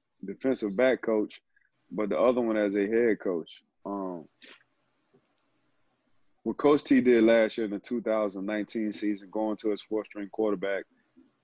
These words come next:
uh, Pittsburgh going eight and eight, having a opportunity to make it to the playoffs, and you having franchise quarterbacks who can't make it to the playoffs or haven't went eight and eight,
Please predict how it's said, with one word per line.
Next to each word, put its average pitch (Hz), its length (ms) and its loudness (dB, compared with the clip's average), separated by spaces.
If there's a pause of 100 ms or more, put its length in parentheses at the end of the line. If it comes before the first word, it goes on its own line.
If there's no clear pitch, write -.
uh, 87 200 -6 (100)
Pittsburgh 107 460 0
going 101 280 0
eight 107 140 2
and 98 100 -4
eight, 101 240 0 (840)
having 110 340 0
a 110 140 2
opportunity 110 800 -2
to - 140 -6
make 104 220 -2
it - 140 -6
to 110 100 -4
the 98 80 -4
playoffs, 107 600 0
and 98 140 -4
you 104 140 -2
having 101 380 -2 (720)
franchise 113 680 0
quarterbacks 110 540 2
who 110 140 0
can't 113 280 -2
make 107 200 0
it 104 100 -4
to 113 80 -2
the 101 80 -2
playoffs 107 640 0
or 98 280 0
haven't 110 340 0
went 104 220 -2
eight 104 180 0
and 98 80 -8
eight, 104 220 -2